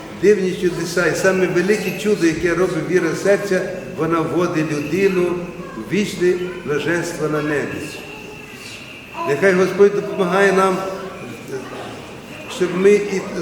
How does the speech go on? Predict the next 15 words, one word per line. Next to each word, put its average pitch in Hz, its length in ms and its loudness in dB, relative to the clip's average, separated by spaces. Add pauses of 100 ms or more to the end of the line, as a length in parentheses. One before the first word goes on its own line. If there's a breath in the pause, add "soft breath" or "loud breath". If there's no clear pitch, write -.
(120)
і 190 40 2
постилися 196 760 4
по 185 160 2
мірі 190 280 4
сил, 190 360 4
і 175 240 -2
молилися 175 720 2
по 185 60 0
мірі 180 420 2
сил. 170 180 2 (1000)
Тому 190 220 4
що 196 160 0
життя 190 380 4
зараз 190 480 4
так - 500 2